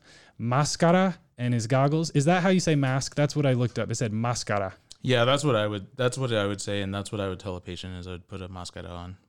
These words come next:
Speaker 2: But,
Speaker 1: Okay.
Speaker 2: um, yeah.
Speaker 1: And then he starts out with the formal, kind of boring, but always good to stay formal. "Hola, ¿cómo está?"
Speaker 2: Uh, yeah, and if this is in the afternoon, you can do a buenas tardes.
Speaker 1: Mm-hmm.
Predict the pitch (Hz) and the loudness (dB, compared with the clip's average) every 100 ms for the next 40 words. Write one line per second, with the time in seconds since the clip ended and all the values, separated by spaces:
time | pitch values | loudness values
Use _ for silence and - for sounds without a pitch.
0 | - 113 113 104 104 92 85 90 _ _ | -8 -4 -2 -2 -4 -8 -10 -14 _ _
1 | _ - - - _ _ _ - - 123 | _ -18 -18 -18 _ _ _ -20 -6 0
2 | 135 139 139 139 143 - 156 151 156 147 | 4 6 6 4 4 4 2 4 4 4
3 | 147 151 - 151 147 151 151 156 - 143 | 2 0 -2 2 4 6 6 4 0 2
4 | 143 131 139 139 143 147 131 131 123 127 | 2 4 4 4 4 2 2 2 2 2
5 | 131 135 127 - 127 - 131 120 120 120 | 2 0 0 0 0 2 2 2 2 0
6 | - - 131 143 147 135 - 131 117 110 | -6 -4 2 6 6 2 -2 0 2 2
7 | - 139 143 143 - _ _ _ _ _ | 0 2 4 2 -2 _ _ _ _ _
8 | _ - 110 101 107 107 101 98 117 - | _ -8 -6 -2 0 0 0 -2 -6 -8
9 | 113 107 104 98 104 98 95 92 95 90 | -6 -6 -6 -8 -8 -10 -8 -10 -12 -14
10 | - _ - 98 92 95 87 87 - 90 | -16 _ -12 -10 -10 -10 -10 -12 -12 -14
11 | 90 98 104 - 101 95 104 | -12 -14 -14 -12 -8 -6 -8